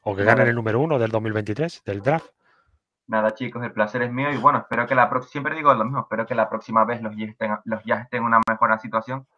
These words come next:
Speaker 2: pero cada vez que digo eso van a peor. Lo bueno,
Speaker 1: <laughs>
Speaker 2: lo bueno es que yo creo que ya más abajo, si van a reconstruir, a ir a por el pick uno, más abajo no van a poder ir, así que bueno, espero que para la próxima ya se pueda, ya podamos celebrar algo. <laughs>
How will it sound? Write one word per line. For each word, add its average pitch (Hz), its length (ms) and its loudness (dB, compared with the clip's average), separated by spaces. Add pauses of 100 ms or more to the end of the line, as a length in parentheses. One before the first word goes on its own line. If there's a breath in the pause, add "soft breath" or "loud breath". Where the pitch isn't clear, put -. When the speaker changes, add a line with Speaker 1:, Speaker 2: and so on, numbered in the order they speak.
(100)
Speaker 2:
pero 107 220 0
cada 117 200 4
vez 123 160 0
que 123 100 -6
digo 110 160 -4
eso 151 120 -4
van 135 120 2
a 113 120 2
peor. 110 380 -4 (380)
Lo 120 120 2 (120)
bueno, 143 260 4
Speaker 1:
<laughs> - 300 -18
Speaker 2:
lo 123 160 2
bueno 135 240 2
es 160 60 2
que 147 100 -4
yo 143 160 6
creo 156 440 4
que 120 160 -6
ya 127 120 4
más 131 180 4
abajo, 123 320 6
si - 140 -10
van 107 240 0
a 120 100 2
reconstruir, 110 720 -4 (180)
a - 140 0
ir 123 140 0
a 110 80 2
por 113 120 -2
el 110 80 -8
pick 113 160 -12
uno, 127 200 -8
más 110 180 0
abajo 117 260 4
no 131 100 -2
van 107 120 0
a 104 60 0
poder 107 240 -6
ir, 123 100 -2
así - 180 -6
que 107 80 -8
bueno, 123 220 -4 (240)
espero 117 240 -4
que 123 100 2
para 123 200 8
la - 140 0
próxima 139 400 -4
ya 127 80 0
se 131 140 -8
pueda, 131 300 0 (360 soft breath)
ya 127 200 4
podamos 131 360 4
celebrar 123 440 -2
algo. 131 340 -2 (140)
<laughs> 135 340 -14